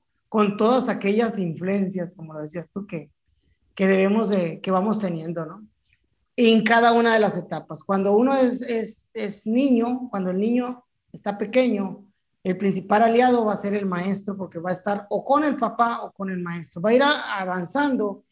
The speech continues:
y va, va a tener amigos y van a convertirse en influencia. Bueno, tu papá mediar esa influencia que tiene con,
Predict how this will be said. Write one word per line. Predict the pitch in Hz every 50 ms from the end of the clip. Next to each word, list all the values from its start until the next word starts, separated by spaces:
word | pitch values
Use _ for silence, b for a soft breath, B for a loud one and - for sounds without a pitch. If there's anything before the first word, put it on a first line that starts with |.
| _ _ _ _ _ -
y | 202 196 202 202 196 190 180
va, | 175 190 202 202 214 208
va | 208 196 208 208
a | 208
tener | - 226 214 226 214
amigos | 226 214 220 226 247 247 226 220 196 170 - -
y | 190
van | 190 202
a | 220 208
convertirse | - 208 196 185 180 - - 202 196 196 214
en | 208 202
influencia. | 190 - - 202 214 208 196 - 175 156 156
Bueno, | 196 226 226 196 214 -
tu | - 277 285 -
papá | 277 262 262 - 269 262 262 226 - B B B B B _ -
mediar | 185 190 190 170 185 196 214 240 262 262
esa | 247 - - 233
influencia | 226 208 208 190 220 220 214 214 220 214
que | - 196
tiene | - - 190 190 202 202 196
con, | - 190 180 170 160 151